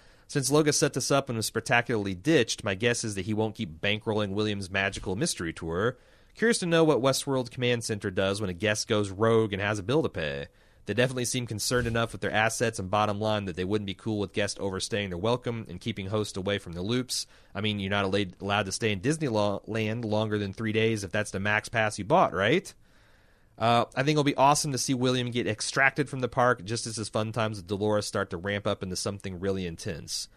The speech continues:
especially if that happens in the finale. It would totally mirror the powerlessness viewers feel when a season ends and we're left with no choice but to be patient.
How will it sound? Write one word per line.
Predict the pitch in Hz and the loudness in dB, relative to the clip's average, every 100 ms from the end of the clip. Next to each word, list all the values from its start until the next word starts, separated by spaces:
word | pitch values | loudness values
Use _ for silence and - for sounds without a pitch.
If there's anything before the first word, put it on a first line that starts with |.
| - - | -20 -10
especially | 107 - 131 123 | -4 2 2 2
if | |
that | 110 98 | 0 2
happens | 110 107 104 101 | 0 0 -4 -6
in | |
the | 92 | -8
finale. | - 101 107 107 107 107 - | -4 -2 0 0 -2 -6 -8
It | |
would | 98 87 | -6 -2
totally | 113 107 104 | -2 -2 -2
mirror | 104 101 | 0 -2
the | 90 | -2
powerlessness | - 110 117 110 - 104 - | 0 2 2 0 -2 -6 -6
viewers | 101 101 98 | -4 -2 -4
feel | - 101 98 | -4 -4 -2
when | 90 | -2
a | |
season | - 104 101 95 | -4 -6 -8 -8
ends | 98 98 98 | -6 -6 -6
and | 87 | -8
we're | 85 | -4
left | 95 98 - - - - | -4 -4 -8 -20 -16 -10
with | 85 | -4
no | 101 123 | 0 0
choice | - 113 104 | 2 0 0
but | - | -6
to | - | -10
be | 101 | -10
patient. | - 90 80 - - | -4 -4 -4 -10 -14